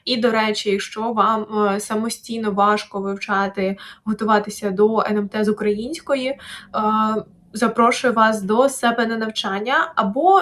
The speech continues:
до навчання до, е, моїх, е, колег-репетиторів,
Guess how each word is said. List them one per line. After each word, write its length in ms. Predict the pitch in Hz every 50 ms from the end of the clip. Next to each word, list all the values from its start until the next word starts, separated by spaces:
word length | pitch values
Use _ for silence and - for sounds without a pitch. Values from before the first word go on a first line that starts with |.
| 262 233
до 100 | 247 247
навчання 600 | 240 226 214 202 - - 226 233 262 269 269 247 214
до, 360 | 196 190 208 220 247 254 240
е, 320 | 233 220 - - 220 220 214 214
моїх, 500 | 220 220 226 226 226 233 240 240 - -
е, 480 | - 202 202 196 196 196 196 196 196 202
колег-репетиторів, 1300 | 202 - 226 220 214 208 202 208 208 - - 240 233 247 247 302 285 - 214 208 - 240 247 302 349 392